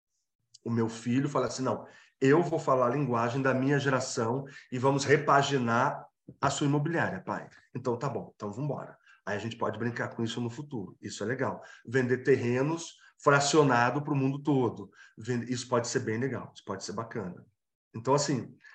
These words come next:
tem muitas coisas pra se testar. Tem muita coisa que a gente tem que fazer pra errar, pra saber qual o caminho certo pra chegar. Mas se fizer isso,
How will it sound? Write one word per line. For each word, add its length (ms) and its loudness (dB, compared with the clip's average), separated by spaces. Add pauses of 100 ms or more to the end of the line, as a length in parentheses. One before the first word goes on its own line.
(160)
tem 120 2
muitas 420 0
coisas 300 -2
pra 140 -2
se 240 -8
testar. 600 -4 (420)
Tem 100 -2
muita 440 0
coisa 320 0
que 180 -6
a 40 2
gente 200 -6
tem 120 -6
que 60 -12
fazer 220 -2
pra 220 2
errar, 580 4 (420)
pra 120 -4
saber 260 0
qual 180 2
o 20 -4
caminho 280 0
certo 340 -4
pra 140 -6
chegar. 440 -8 (560)
Mas 180 -4
se 100 -6
fizer 340 0
isso, 560 -4